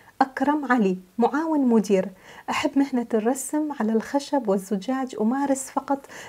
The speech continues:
عند وقت الفراغ، وأتابع الصفحة دائما وآخر الأخبار، وآخر أخبار الرسم. آه، لقد رسمت لوحة بغداديات، وأرغب في معرفة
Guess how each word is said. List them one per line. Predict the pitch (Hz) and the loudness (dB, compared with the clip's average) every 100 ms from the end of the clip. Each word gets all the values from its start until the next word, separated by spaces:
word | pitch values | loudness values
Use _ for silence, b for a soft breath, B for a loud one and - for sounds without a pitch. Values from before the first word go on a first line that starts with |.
| B | B
عند | 262 240 | 2 2
وقت | 220 254 - | 0 -4 -4
الفراغ، | 220 - 208 247 269 240 | -4 -2 -4 -2 -2 0
وأتابع | - 214 277 220 - | 0 0 -2 -2 -4
الصفحة | - 269 262 - | -6 -8 -4 -4
دائما | 196 254 254 277 | -4 -6 -4 -2
وآخر | 254 - 269 - | -2 -4 -6 -4
الأخبار، | 233 - - - 277 320 311 226 - - | -4 -4 -10 -4 -2 0 -2 -6 -6 0
وآخر | 254 262 - 240 | 2 2 -2 -4
أخبار | - - 262 277 | -4 -6 -4 -2
الرسم. | 233 202 - 214 190 B B B B B - 214 | 0 -2 -2 -6 -6 B B B B B -8 -4
آه، | 233 233 | -2 0
لقد | 277 320 - | 0 0 0
رسمت | 240 240 285 320 339 | 0 -2 -2 -2 2
لوحة | 240 254 - 202 | 2 2 0 -2
بغداديات، | 226 220 226 214 220 185 - | 0 -2 -2 -2 -2 -2 0
وأرغب | - 269 269 269 | 2 2 0 -2
في | - | -2
معرفة | 226 233 247 - | -2 -2 -6 -6